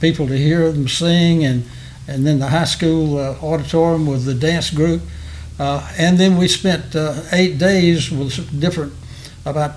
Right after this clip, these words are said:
ten or twelve different sculptors here. Uh,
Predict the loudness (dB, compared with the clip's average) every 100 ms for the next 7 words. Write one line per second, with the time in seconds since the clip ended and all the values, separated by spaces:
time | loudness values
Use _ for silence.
0 | -14 -18 -14 0 2 2 2 2 2 2
1 | -2 -4 -4 0 0 0 -2 -2 -2 -2
2 | -4 -12 -20 -20 -18 -10 -6 -6